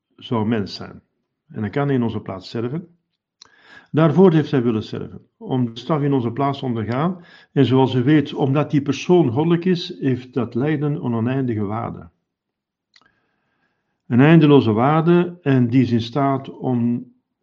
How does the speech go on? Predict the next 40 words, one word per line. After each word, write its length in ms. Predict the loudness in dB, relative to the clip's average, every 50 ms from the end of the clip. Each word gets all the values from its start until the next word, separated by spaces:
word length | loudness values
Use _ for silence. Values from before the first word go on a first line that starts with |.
| _ _
alle 240 | _ 0 2 4 6
mensen 800 | 6 4 4 2 0 -2 -4 -2 -2 0 0 -2 -2 -4 -6 -10 -12
vrij 240 | -10 -6 -6 -6 -6
te 100 | -6 -10
kopen. 320 | -14 -14 -16 -16 -18 -16 -8
Alle 200 | -4 -4 -4 -2
mensen, 400 | -4 -6 -8 -10 -10 -8 -6 -4
miljarden 400 | -2 0 0 0 0 -2 -2 -2
mensen, 680 | -2 -4 -4 -6 -6 -4 -4 -4 -4 -4 -6 -8 -12 -14 -20 -20 _ _ _ _ _ _ _ _ _ _ _ _ _ _ _
omdat 300 | -4 -2 0 2 2 2
het 300 | 0 0 -2 -6 -12 -10
dus, 320 | -10 -10 -10 -10 -14 _ _ _ _
miljarden, 420 | 0 2 4 4 4 4 2 2
dat 120 | 0 0 0
is 60 | 0
nog 100 | 0 0
een 120 | 0 0
getal, 340 | -2 -2 -2 -2 -2 -2 -4
maar 200 | -4 -4 -2 -2
oneindig, 640 | -2 -2 -2 -2 -2 -2 -2 -4 -4 -6 -12 -20 _ _ _ _ _ _ _ _ _ _ _ _ _ _ _ _ _ _ _
dat 340 | _ -10 -6 -2 -2 0 2
is 160 | 2 2 2
een 140 | 0 0 -2
getal 260 | -2 -4 -4 -4 -4
zonder 240 | -4 -4 -4 -4 -4
einde. 220 | -6 -6 -8 -8 -8
Dus, 360 | -10 -12 -12 -14 -20 _ _ _ _ _ _ _ _ _
dus, 180 | -4 -4 -4
dus 260 | -4 -6 -4 0 2
omdat 240 | 2 4 4 4 4
hij 100 | 4 4
God 220 | 4 4 4 4 2
is, 120 | 2 2
heeft 160 | 2 2 2
dat 160 | 0 -2 -2
verle-, 260 | -2 0 0 2 2 2
lijden 320 | 2 2 2 0 0 0
een 220 | -2 -2 -2 0
oneindige 600 | 0 0 0 0 0 0 -2 -2 -2 -4 -6 -6 -6
waarde. 580 | -6 -6 -4 -4 -4 -4 -4 -4 -6 -8 _